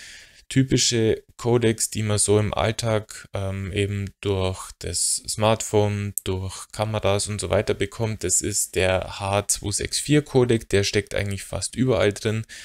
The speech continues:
Wenn man M P vier Video bekommt, dann ist meistens dieser Codec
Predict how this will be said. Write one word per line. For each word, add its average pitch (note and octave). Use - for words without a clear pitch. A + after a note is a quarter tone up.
Wenn A2
man G#2
M G#2
P G#2+
vier A#2
Video G#2+
bekommt, -
dann F#2+
ist F#2+
meistens F#2
dieser F#2
Codec F2+